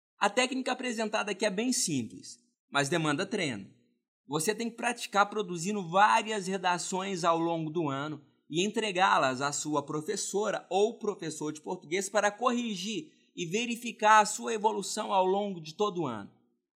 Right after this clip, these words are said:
Você também pode utilizar essa técnica de redação na maioria dos concursos públicos e para produzir suas resenhas quando estiver na faculdade. A aula tá tranquila, tá muito favorável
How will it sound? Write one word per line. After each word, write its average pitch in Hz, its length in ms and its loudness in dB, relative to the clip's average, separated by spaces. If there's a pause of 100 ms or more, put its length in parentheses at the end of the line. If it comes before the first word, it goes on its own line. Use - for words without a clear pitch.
(560)
Você 196 280 2
também 233 300 2
pode 233 240 0
utilizar 214 440 0
essa 220 240 -2
técnica 190 600 -4
de 156 100 -8
redação 170 480 0
na 208 140 2
maioria 208 600 0
dos 196 140 -10
concursos 208 500 -8
públicos 202 640 -8 (260)
e - 80 -10
para 196 280 2
produzir 196 480 -2
suas 208 260 -4
resenhas 185 640 -4
quando 185 180 -8
estiver 175 300 -6
na 175 100 -2
faculdade. 160 640 -6 (680)
A 170 160 6
aula 185 240 8
tá 196 140 0
tranquila, 175 840 -2
tá 196 220 -2
muito 185 480 -2
favorável 143 760 0